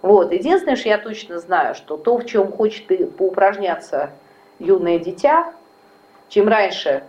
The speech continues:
в этом будет упражняться, тем меньше шансов сильно вляпаться. Понятно? Нет?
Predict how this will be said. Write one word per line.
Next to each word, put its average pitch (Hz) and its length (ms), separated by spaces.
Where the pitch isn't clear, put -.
в 165 80
этом 170 240
будет 165 200
упражняться, 190 680
тем 170 200
меньше 185 280
шансов 233 400
сильно 180 240
вляпаться. - 480
Понятно? 240 340
Нет? 214 140